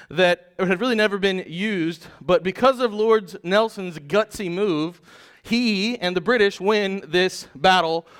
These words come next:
ultimately holding Napoleon off for that time. Nelson's, Nelson's in-, intuitive decision-making not only saved Britain from a per-, a, a potential invasion,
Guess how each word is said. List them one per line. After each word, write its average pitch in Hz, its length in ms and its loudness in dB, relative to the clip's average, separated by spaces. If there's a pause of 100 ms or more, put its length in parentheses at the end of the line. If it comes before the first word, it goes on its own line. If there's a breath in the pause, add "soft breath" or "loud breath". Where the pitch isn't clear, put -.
(160 loud breath)
ultimately 214 640 2
holding 202 460 0
Napoleon 175 560 -2
off 165 520 0 (400 soft breath)
for 165 200 0
that 170 260 2
time. 139 400 -4 (440 soft breath)
Nelson's, 202 680 -2 (240 loud breath)
Nelson's 208 480 0
in-, 240 420 0
intuitive 233 580 0
decision-making 180 1000 -4 (240 loud breath)
not 185 160 0
only 233 180 0
saved 240 720 0
Britain 185 540 0
from 180 160 -2
a 175 60 0
per-, 220 420 -4
a, 151 60 0
a 143 160 -2
potential 233 420 -4
invasion, 175 580 -2